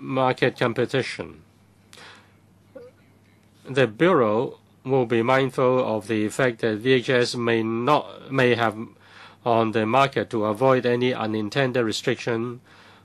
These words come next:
on competition, so on and so forth. Yeah, is there any example in respect of your worries? What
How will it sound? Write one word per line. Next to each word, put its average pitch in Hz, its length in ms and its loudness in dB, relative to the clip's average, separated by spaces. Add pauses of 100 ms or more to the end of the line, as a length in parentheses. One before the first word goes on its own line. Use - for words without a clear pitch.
on 107 200 -4
competition, 120 640 0
so 123 180 -2
on 113 60 0
and 104 100 -4
so 107 160 -4
forth. 139 480 -2 (3750)
Yeah, 147 280 2
is 160 220 4
there 180 120 6
any 170 180 6
example 107 720 0 (1160)
in 139 160 2
respect - 720 -2
of 110 640 -4 (340)
your 120 300 4
worries? 107 640 2 (1400)
What 175 520 2